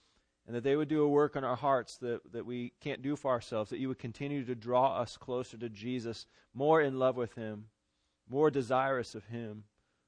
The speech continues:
Lord, that he might be receiving more and more and more of our praise. Uh, Lord, we pray that you would,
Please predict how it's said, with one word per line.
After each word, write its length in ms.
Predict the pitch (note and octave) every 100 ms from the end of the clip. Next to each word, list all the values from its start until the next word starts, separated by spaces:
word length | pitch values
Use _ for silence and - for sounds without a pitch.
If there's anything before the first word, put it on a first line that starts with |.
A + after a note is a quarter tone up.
| _ _ _ -
Lord, 280 | B2 B2+
that 100 | A#2+
he 220 | A#2 C3+ C3
might 240 | B2+ G#2
be 320 | B2 A#2+ A#2+ _ _ _ _
receiving 440 | A#2+ - B2+ A#2+ A#2
more 440 | A#2+ B2+ B2+ A#2+
and 180 | F2 A2+
more 400 | A#2 A#2+ A#2 A#2
and 160 | A2
more 300 | A2 A#2+ A#2+
of 100 | A2+
our 140 | A2 G#2
praise. 580 | - G#2 G2 G2 - - _ _ _ _ _ _
Uh, 100 | A2+
Lord, 180 | A2+ A#2
we 100 | A#2+ - _
pray 320 | - C3+ B2+
that 200 | A#2+ A#2
you 300 | A2 B2+ C3
would, 260 | A#2+ A2+ G#2+